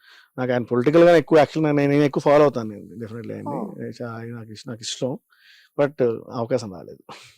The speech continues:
Speaker 2: ఎప్పుడైనా విమర్శలు ఆయన మీద విన్నప్పుడు రియాక్ట్ అవ్వాలని అనుకున్నారా?
Speaker 1: Definitely గా అనిపిస్తది. చాలా, నేను కూడా చా-, చాలా వచ్చాయి కదా, ఒకటి రెండు కాదు కదా. అంటే ఫస్ట్ లో అనిపించేది.
Speaker 2: మ్మ్.
Speaker 1: తర్వాత తర్వాత నేను అనుకున్నా, నీకు ఇది ఇంకా అందులో మా పాలిటిక్స్ లో it's pa-, part and parcel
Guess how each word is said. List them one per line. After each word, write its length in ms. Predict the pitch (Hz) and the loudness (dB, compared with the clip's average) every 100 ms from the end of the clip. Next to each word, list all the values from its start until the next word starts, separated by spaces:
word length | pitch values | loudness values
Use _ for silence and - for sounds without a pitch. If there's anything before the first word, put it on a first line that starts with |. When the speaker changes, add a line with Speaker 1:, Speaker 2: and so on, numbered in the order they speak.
| _ - | _ -10
Speaker 2:
ఎప్పుడైనా 340 | - 370 370 339 | -8 -4 -4 -4
విమర్శలు 480 | 277 285 - 311 | -4 -4 -6 -6
ఆయన 160 | 285 269 | -6 -6
మీద 200 | 254 247 | -6 -8
విన్నప్పుడు 460 | 233 233 233 - 233 | -10 -12 -12 -8 -8
రియాక్ట్ 380 | 220 233 - | -8 -10 -12
అవ్వాలని 360 | 226 226 220 208 | -12 -12 -12 -14
అనుకున్నారా? 580 | 202 196 208 208 - 247 _ _ _ _ _ | -16 -16 -14 -14 -16 -20 _ _ _ _ _
Speaker 1:
Definitely 340 | - 120 131 151 | -20 -18 -10 -6
గా 60 | |
అనిపిస్తది. 580 | 131 135 - 123 110 120 117 | -6 -8 -12 -12 -14 -14 -12
చాలా, 320 | 113 117 123 - | -12 -12 -14 -16
నేను 120 | 117 120 | -12 -8
కూడా 140 | 139 113 | -8 -8
చా-, 80 | 92 - | -14 -10
చాలా 220 | 101 127 | -2 2
వచ్చాయి 280 | 156 - 151 | 2 4 2
కదా, 80 | 120 | 0
ఒకటి 160 | 120 151 | 0 0
రెండు 140 | 151 | 4
కాదు 160 | 139 131 | 4 4
కదా. 140 | 123 | 2
అంటే 140 | 143 147 127 | 0 0 -2
ఫస్ట్ 180 | - 185 | 0 2
లో 60 | |
అనిపించేది. 680 | 175 165 - 110 101 143 220 - | 2 2 -2 -6 -8 -12 -12 -12
Speaker 2:
మ్మ్. 280 | 233 220 | -12 -12
Speaker 1:
తర్వాత 260 | 226 147 147 | -4 -4 -2
తర్వాత 220 | 151 151 | -4 -2
నేను 220 | 147 135 | -4 -4
అనుకున్నా, 300 | 127 123 131 | -6 -8 -8
నీకు 180 | 123 120 | -8 -10
ఇది 100 | 117 | -10
ఇంకా 180 | 113 110 | -10 -12
అందులో 240 | 110 120 110 _ | -12 -12 -14 _
మా 140 | 104 101 - | -18 -16 -12
పాలిటిక్స్ 340 | 113 123 - | -10 -10 -8
లో 60 | 135 | -8
it's 160 | 113 - | -8 -12
pa-, 340 | - 107 107 | -16 -14 -14
part 300 | - 110 110 | -16 -16 -14
and 80 | 120 | -14
parcel 380 | 113 104 - | -14 -14 -16